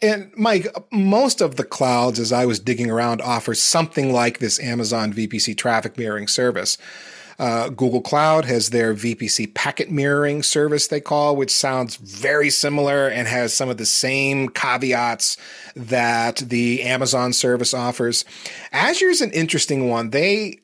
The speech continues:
have a service called Virtual Network Tap, but it's a quote-unquote preview feature not supported currently. And that, th-, there's a doc I found dating back to twenty nineteen where they say, "Yeah, it's a thing. And if you read through it, it sounds like the Google and the Amazon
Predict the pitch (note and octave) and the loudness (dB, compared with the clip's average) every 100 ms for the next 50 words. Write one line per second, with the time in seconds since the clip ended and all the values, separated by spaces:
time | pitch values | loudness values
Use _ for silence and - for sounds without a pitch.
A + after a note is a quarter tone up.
0 | - D3+ E3 D3+ - D#3 D3 - C3 A2+ | -6 0 0 2 2 2 2 0 -2 2
1 | C3+ D3 D#3+ C#3 C#3+ - C3+ - - - | 0 2 0 0 0 0 -4 -2 -4 -2
2 | A#3+ C#3 - D3 D3 C#3 - - D3+ - | 0 -2 -6 0 2 2 0 -2 -6 -2
3 | F3+ E3+ D#3+ - D3+ - - F#3 G#3 G3 | 0 2 2 2 0 -2 -4 2 2 2
4 | D3 A#2+ G#2+ - B2 - A#2+ G#2 A#2 C#3 | 2 2 0 -2 0 0 0 -2 -2 0
5 | C#3+ C#3 - - - - D3 C3+ - A#2 | 2 0 -2 -2 -2 2 2 0 0 0
6 | G2+ F#2+ G2 G#2+ A#2 - B2+ C3 A#2 A2 | 0 -4 -6 -4 -6 -4 -2 2 2 0
7 | A#2+ A#2 A#2+ B2 - A#2+ A2+ A2 A2+ A2 | 2 2 2 -2 0 0 0 -2 -2 -2
8 | A2 A2 - G2 - A#2 A2 G#2+ G2+ B2 | -2 -2 -4 -8 -4 -2 -2 -4 -4 -4
9 | A#2+ G2+ G#2 - A#2 A#2 - - - - | -2 -4 -4 -4 -4 -6 -8 -12 -8 0
10 | E3+ D#3+ G#3 G#3 C#4+ - G#3+ A3 G3+ D#3 | 2 2 2 0 -2 0 2 4 4 2
11 | D#3 C3+ C3+ C#3 C#3 C#3 D3+ - - E3 | 0 2 2 2 2 4 2 -2 -6 -4
12 | D#3+ D#3+ - D#3+ C#4 B3 C#3+ A#2 B2+ E3 | -4 -4 -2 0 0 2 2 2 2 2
13 | A#3+ G#3+ D3+ B2+ A2+ | 2 2 2 2 2